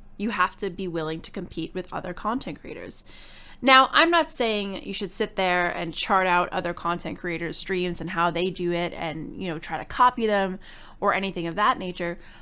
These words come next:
but you have to be willing to be entertaining, change it up. Make sure you're interactive with your community. Make sure that your community feels like this is a place where they can hang out and have a good time. Essentially,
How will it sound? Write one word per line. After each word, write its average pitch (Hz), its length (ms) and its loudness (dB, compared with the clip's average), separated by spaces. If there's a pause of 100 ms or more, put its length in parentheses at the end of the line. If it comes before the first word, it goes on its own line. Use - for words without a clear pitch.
(160)
but 370 180 8
you 330 120 4
have 233 340 6
to - 60 -12
be 277 120 2
willing 185 420 0
to 196 100 -8
be 165 480 -6 (1120)
entertaining, 196 640 -6 (260)
change 185 360 -4
it 196 80 0
up. 240 240 0 (520)
Make 185 200 -4
sure 202 160 0
you're 202 120 0
interactive 214 640 -4
with 196 80 -8
your 196 100 -6
community. 202 500 -6
Make 160 200 -6
sure 202 220 -2
that 196 160 -4
your 196 80 -4
community 196 400 -4
feels 196 320 -2
like 190 220 0
this 196 140 -4
is 190 80 -8
a 202 60 -2
place 202 320 -4
where 196 80 -6
they 202 140 -4
can 202 120 -8
hang 208 240 -8
out 247 160 0
and 180 120 -10
have 170 180 -4
a 185 60 -6
good 185 180 -6
time. 226 400 -4 (560)
Essentially, 277 640 0